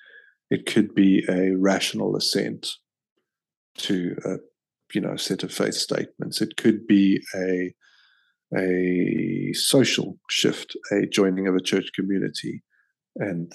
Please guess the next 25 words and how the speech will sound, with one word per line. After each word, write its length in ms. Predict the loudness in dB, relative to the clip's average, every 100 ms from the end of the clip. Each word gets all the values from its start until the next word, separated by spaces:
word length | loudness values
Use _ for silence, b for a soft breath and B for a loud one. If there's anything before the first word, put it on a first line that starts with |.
| -12
just 180 | -6 -4
kind 160 | -2 -2
of 180 | -4 -16 _ 4
dealing 300 | 6 6 4
with 220 | 0 2
whatever 260 | 2 2
comes 380 | 0 -4 -4 -4
with 160 | -6 -6
that. 340 | -8 -8 -12 -20 b b b b b b -4
It 220 | -4 -2
could 360 | 6 6 6 4
be 380 | 2 2 -2 _ _ _ _ _ -20 -8
a 380 | -4 -2 -2 -6 -10 _ _ _ _ _ _ _ -4
introduction 720 | -2 0 2 2 2 0 0
to 120 | -2
God 560 | 0 0 2 -2 -4 -10 -14 _ _ _ _ -6
moment, 640 | 0 2 2 0 -6 -10 -16 _ _
however 360 | 0 4 4 4
that 240 | 0 -4
plays 300 | -4 -2 -2
out. 140 | -4 -4
It 160 | -2
could 180 | 2 4
be 140 | 4
voice 560 | 4 4 2 2 -2 -6